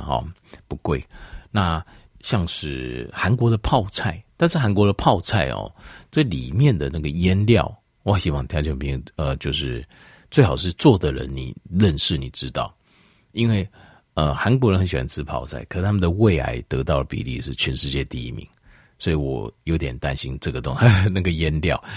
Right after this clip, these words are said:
那个腌料，你哪讲不用自己的人做的，你先，你先知道他用什么料，那就吃这样，反正就是发酵过的这种青菜。为什么？因为发酵过的青菜，它叫，它就是把尝鲜，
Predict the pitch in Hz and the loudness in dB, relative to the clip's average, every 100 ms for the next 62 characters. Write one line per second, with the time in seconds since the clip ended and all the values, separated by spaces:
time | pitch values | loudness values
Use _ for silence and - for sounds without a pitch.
0 | - - 135 113 117 120 110 85 - - | -2 4 6 8 8 6 0 -4 -12 -12
1 | 87 110 113 - 71 69 90 101 110 98 | 2 4 4 2 -4 -2 -2 4 6 6
2 | - 73 67 65 - 60 - 52 50 - | 2 -4 -4 -6 -8 -10 -10 -10 -10 -6
3 | 80 76 95 - 87 82 101 92 110 92 | -6 -2 -4 -4 -4 -4 -4 0 2 2
4 | 92 82 71 64 69 76 62 71 73 80 | 2 0 -2 -6 -2 -2 -2 -6 -4 -6
5 | - - - 62 64 - 92 139 143 127 | -6 -6 -6 -6 -8 -4 0 2 4 4
6 | - 104 107 82 - 69 65 - - - | 4 2 2 -2 -4 -6 -6 -12 -20 -20
7 | - - 85 65 - - 82 71 71 62 | -20 -4 -2 -2 -4 -4 -2 -2 -2 -2
8 | - - - - - _ - - - 202 | 4 4 4 -8 -12 _ -20 -10 2 2
9 | 175 - 160 170 147 131 117 92 107 107 | 4 4 4 4 2 4 4 4 2 2
10 | - 90 69 - 85 85 82 69 - - | 2 -2 -2 -2 -2 0 -2 -2 -8 -14
11 | - 123 131 110 90 65 65 - 62 67 | -2 0 2 2 0 -2 -4 -4 -2 -2
12 | 78 - 85 85 | -2 0 0 -2